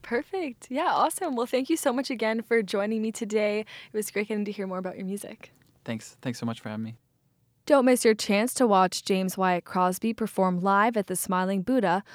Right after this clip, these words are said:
Speaker 1: on September thirteenth. To find out more about Crosby and his music, visit his website,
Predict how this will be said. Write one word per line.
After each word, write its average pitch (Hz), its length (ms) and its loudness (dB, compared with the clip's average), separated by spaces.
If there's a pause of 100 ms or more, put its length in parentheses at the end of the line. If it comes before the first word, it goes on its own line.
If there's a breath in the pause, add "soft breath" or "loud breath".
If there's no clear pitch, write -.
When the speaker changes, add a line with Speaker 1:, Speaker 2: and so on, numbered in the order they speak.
(240 loud breath)
Speaker 1:
on 180 200 2
September 185 420 -2
thirteenth. 180 760 -6 (420)
To 277 140 -2
find 262 320 6
out 233 160 8
more 214 240 6
about 233 260 6
Crosby 190 460 -2
and 185 100 0
his 180 180 -4
music, 185 460 0 (340 loud breath)
visit 285 240 4
his 240 220 4
website, 214 640 4